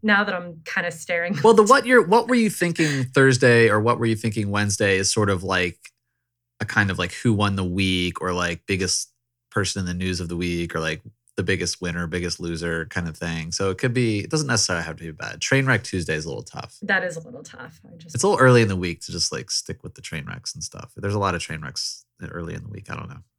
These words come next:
Speaker 1: I think I'm just a big train fan. So
Speaker 2: Okay.
Speaker 1: the band and the mode of transportation. So that's, that's
Speaker 2: Wow. Train the Band, Drops of Jupiter, Song of the Summer, two thousand two.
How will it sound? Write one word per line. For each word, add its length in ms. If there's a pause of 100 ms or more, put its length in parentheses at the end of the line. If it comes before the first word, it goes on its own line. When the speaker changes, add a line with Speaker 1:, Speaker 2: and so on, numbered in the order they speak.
(360)
Speaker 1:
I 100
think 220
I'm 120
just 260
a 40
big 180
train 380
fan. 560
So 220
Speaker 2:
Okay. 340
Speaker 1:
the 60
band 640
and 160
the 40
mode 200
of 80
transportation. 880 (120)
So 200
that's, 400
that's 160
Speaker 2:
Wow. 640
Train 360
the 80
Band, 560
Drops 300
of 80
Jupiter, 480 (340)
Song 300
of 80
the 80
Summer, 340
two 140
thousand 360
two. 360